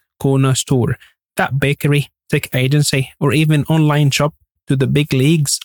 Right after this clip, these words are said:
of corporate. From corner store to corporate, the business owner's guide to embracing entrepreneurship. That's our thrilling ride today. So, find the comfy seat, grab your snack,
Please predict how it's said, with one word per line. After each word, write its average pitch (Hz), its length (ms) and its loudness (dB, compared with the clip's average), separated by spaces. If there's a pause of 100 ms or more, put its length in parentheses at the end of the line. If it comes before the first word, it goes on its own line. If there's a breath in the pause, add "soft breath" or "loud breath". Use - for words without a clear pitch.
of - 240 -6
corporate. 151 600 -2 (760)
From 131 220 0
corner 160 360 2
store 156 480 0 (280)
to 139 100 0
corporate, 160 560 0 (220)
the 131 80 -2
business 151 400 0
owner's 143 360 2
guide 143 340 0 (200)
to - 80 -4
embracing 135 640 2
entrepreneurship. 135 880 0 (280)
That's 143 600 -2 (100)
our 131 240 2
thrilling 135 480 0 (100)
ride 131 420 0 (220)
today. 117 540 0 (580)
So, - 320 -2 (300)
find 147 240 2
the 151 80 2
comfy 147 400 0
seat, 147 400 0 (340)
grab 131 300 0
your 143 120 2
snack, 135 460 -2